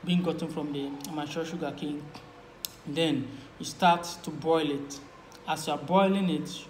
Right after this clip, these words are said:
you'll be stirring it. You turn it, you turn it, you turn it. It will now get to a point that your extracted, um, sugarcane juice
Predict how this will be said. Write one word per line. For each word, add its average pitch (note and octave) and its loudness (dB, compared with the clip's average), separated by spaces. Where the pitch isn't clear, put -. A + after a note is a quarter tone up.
you'll D#3 -2
be D#3+ 2
stirring E3+ 0
it. D3 -4
You E3+ -10
turn F3 4
it, - -4
you E3+ -10
turn F3 2
it, D3+ -4
you E3 -6
turn E3+ -4
it. D3+ -4
It F3+ -4
will E3+ -2
now G3 2
get F3+ -2
to F#3 -6
a D#3+ -2
point E3+ 0
that D#3 0
your D3+ 4
extracted, F#3+ 2
um, D3 0
sugarcane F#3 4
juice F3 -2